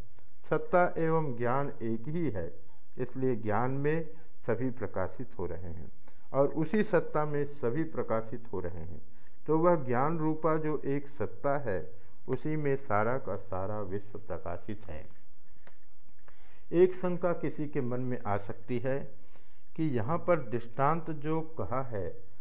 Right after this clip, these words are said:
"दर्पण दृश्यमान नगरी तुल्यम",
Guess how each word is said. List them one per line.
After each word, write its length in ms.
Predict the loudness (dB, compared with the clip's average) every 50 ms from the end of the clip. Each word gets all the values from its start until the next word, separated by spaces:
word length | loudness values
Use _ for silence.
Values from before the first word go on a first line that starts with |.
| -2 -2 -2 -2 0
"दर्पण 600 | 0 0 0 0 0 0 0 0 0 0 0 0 0
दृश्यमान 1000 | 0 0 0 0 0 0 -2 -2 0 0 0 0 0 0 0 0 0 0 0
नगरी 580 | 0 0 0 0 0 0 0 0 0 0 0 0
तुल्यम", 720 | 0 0 0 0 0 0 0 0 0 0 0 0 -2 -2